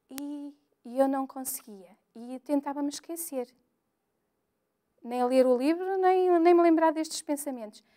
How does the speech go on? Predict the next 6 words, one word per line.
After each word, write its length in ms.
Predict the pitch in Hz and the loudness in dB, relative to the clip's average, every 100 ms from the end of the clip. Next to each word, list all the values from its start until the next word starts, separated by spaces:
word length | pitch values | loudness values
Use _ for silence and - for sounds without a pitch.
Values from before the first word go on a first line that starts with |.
| _ _ _ | _ _ _
E 100 | 370 | -4
quando 320 | 392 440 415 | 0 2 2
voltava 560 | 349 359 359 339 330 302 | 6 6 6 4 4 4
novamente 540 | 269 240 269 285 285 | 4 4 4 2 2
a 40 | 294 | -2
pegar, 300 | 285 294 | 0 0